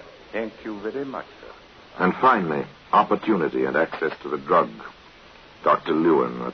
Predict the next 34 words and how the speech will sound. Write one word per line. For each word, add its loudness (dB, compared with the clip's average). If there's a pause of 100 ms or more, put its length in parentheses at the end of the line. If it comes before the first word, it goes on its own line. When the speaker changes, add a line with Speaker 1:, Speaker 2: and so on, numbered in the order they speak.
(120)
Speaker 2:
tragic 2
though 4
innocent -2
figure -2
in -6
the -8
case, -2 (640)
was -12
the -4
witness. -2 (500)
Speaker 1:
Do-, 6
Doctor, 6 (460)
it -6
has -8
been -2
alleged 0
that -12
you -8
gave -4
the -10
prisoner -6 (120)
two -6
tablets 2
of -4
morphia 0
for -6
the -8
deceased -8
on 2
the -2 (160)
fifth -2
of -4
September 2 (480)
and 0